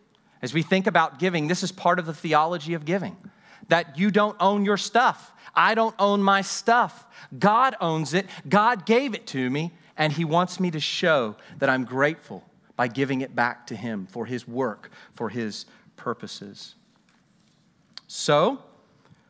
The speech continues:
what are the needs that Jesus has in mind in this petition? So we got these words, "give us," and that reminds us of the omnipotent ownership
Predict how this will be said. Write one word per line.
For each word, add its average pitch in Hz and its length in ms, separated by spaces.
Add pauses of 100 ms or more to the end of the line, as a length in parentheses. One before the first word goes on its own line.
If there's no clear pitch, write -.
(100)
what 208 260
are 196 280
the 185 120
needs 135 580
that 131 180
Jesus 156 540
has 131 460
in 123 200
mind 110 480
in 110 200
this 110 200
petition? 92 520
So - 120
we 120 60
got 196 160
these 220 180
words, 170 240
"give 185 300
us," - 440 (280)
and 156 100
that 233 160
reminds 214 500
us 175 140
of 160 120
the 165 100
omnipotent 180 560
ownership 180 580